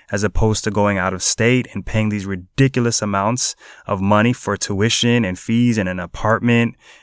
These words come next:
the dorm, then you will be a better student. You will be a better person when you graduate.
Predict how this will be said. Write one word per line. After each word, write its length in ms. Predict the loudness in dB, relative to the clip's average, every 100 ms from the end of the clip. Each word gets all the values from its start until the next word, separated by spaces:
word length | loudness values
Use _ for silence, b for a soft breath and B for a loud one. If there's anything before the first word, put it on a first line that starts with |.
| b -12
the 180 | -8
dorm, 480 | -2 4 6 4 2 -4 _ -4
then 160 | 2
you 120 | 6 6
will 80 |
be 160 | 6 4
a 80 | 4
better 300 | 4 4 4
student. 580 | 0 0 2 2 -2 -6
You 220 | -4 0
will 100 | 0
be 180 | 0 0
a 60 |
better 220 | 0 0
person 560 | -2 0 2 2 -2 -6 B B B
when 240 | -2 2 2
you 140 | 0
graduate. 500 | 2 2 2 -2 -6